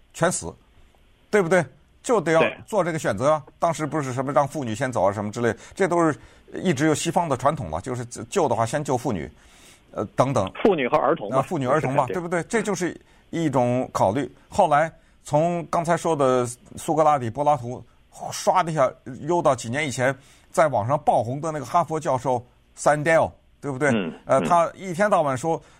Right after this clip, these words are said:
Speaker 1: 那个所谓叫电车悖论嘛，<laughs> 什么一个电车失控了，或者前面压的有五个人，你只，只，有，你，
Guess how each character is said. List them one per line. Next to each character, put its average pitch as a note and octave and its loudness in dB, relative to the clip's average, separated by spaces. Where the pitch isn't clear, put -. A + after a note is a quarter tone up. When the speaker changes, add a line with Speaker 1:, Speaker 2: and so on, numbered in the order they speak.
Speaker 1:
那 E3+ -2
个 D3 0
所 C3 2
谓 D3 0
叫 D3+ 2
电 F3+ 0
车 G3+ 0
悖 G3 0
论 E3+ 0
嘛， B2+ -4
<laughs> - -12
什 D#3+ 0
么 F3 4
一 F#3+ -2
个 G#3+ 2
电 G#3 2
车 F#3 0
失 G3+ -6
控 F#3+ -2
了， D#3 0
或 F#3 -2
者 D3 2
前 E3+ 2
面 G3 -2
压 F#3+ 4
的 - 0
有 D#3 2
五 B2 0
个 F3+ 4
人， E3+ 0
你 D#3 -8
只， - -14
只， C#3 -2
有， C3 2
你， E3+ -4